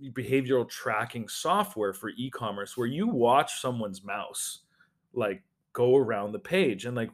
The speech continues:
one of our brands was a paddleboard brand, and so, like, there's babes. There's babes on the page. And, like, <laughs> watching people's sessions, like, scrolling, you can tell they're looking for bikini pics. You know what I'm saying? And then watching them go back and forth, back and forth, back and forth, back and forth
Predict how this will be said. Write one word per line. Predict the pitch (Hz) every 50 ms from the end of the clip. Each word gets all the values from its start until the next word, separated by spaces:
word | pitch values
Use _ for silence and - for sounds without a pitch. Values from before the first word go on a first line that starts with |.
| -
one | - 123 127 131
of | 131 135
our | 139 123
brands | 107 117 117 117 117 117 117
was | 117 104 113
a | 107
paddleboard | - - 107 95 98 107 110 110 123 120 123 123
brand, | 117 123 127 135 147 147
and | 131
so, | 120 - 120
like, | 104 104 101 98 98
there's | - 110 104
babes. | - - 165 185 - - - - - - - - _ _ _ _ -
There's | 117 117
babes | - - 170 202 - 147 135
on | 123 104 92
the | 90
page. | - 113 82 - - - - _ _ - - - - - - - -
And, | 131 139
like, | 147 139 139 - - - _ _ _ _
<laughs> | _ -
watching | - - - 175 196 190 190 - 196 202 190 196
people's | - 190 185 190 190 190 185 175 -
sessions, | - - 135 127 131 127 - 196 208 214 208 135
like, | 151 135 120 101 - _ _ _ _ _ -
scrolling, | - - - - - - - 135 143 135 139 143 151 151 170 160 139
you | 160 165
can | 151 190 156
tell | - - 190 202 208 196
they're | 190 175
looking | 147 139 151 156 - 165 147 120
for | - 139 127
bikini | 104 110 95 - 127 120 120 113 95 95
pics. | - - - - - - - - _ _ _ -
You | 110 117
know | 123
what | 120
I'm | 117 117
saying? | 123 127 131 165 190 - - _ - -
And | 156 170 175
then | 175 165
watching | 156 156 156 160 - - 185
them | 175 175
go | 175 180 160
back | 135 127 117 131 139
and | 156 123
forth, | 131 135 127
back | 135 131 123
and | 135 127
forth, | 120 131 135
back | 127 127 123 151
and | 135 113
forth, | 120 131 127 117
back | 131 120
and | 131 127
forth | 120 147 143